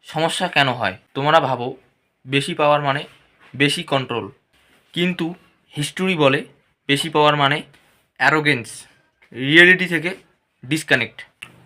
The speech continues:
রোমান এম্পায়ারের যখন শেষের দিকে, মানে ওই সাম্রাজ্য যখন শেষের দিকে আর কি, তখন ওখানকার যে ওই সাম্রাজ্যের যে লিডার্সরা ছিল,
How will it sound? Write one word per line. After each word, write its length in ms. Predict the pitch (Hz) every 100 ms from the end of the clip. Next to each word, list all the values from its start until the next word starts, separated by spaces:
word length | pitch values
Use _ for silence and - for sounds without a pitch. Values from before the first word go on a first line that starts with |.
| -
রোমান 300 | 127 160 196
এম্পায়ারের 560 | 190 185 190 185 180 185 - _ _ _
যখন 220 | 135 143 180 170
শেষের 340 | - 165 175 147
দিকে, 180 | 139 143
মানে 180 | 135 147 -
ওই 160 | - 139
সাম্রাজ্য 320 | 147 151 151
যখন 180 | 151 156
শেষের 300 | 147 - 156 143
দিকে 200 | 127 120
আর 80 | 113
কি, 100 | 123 - _ _ _ _
তখন 240 | 131 143 165 160 _ _ _ _
ওখানকার 320 | 120 165 175 170
যে 120 | 175
ওই 160 | 165 165
সাম্রাজ্যের 460 | 156 151 156 156 156
যে 120 | 160 156 -
লিডার্সরা 440 | 135 139 175 156 147
ছিল, 200 | 135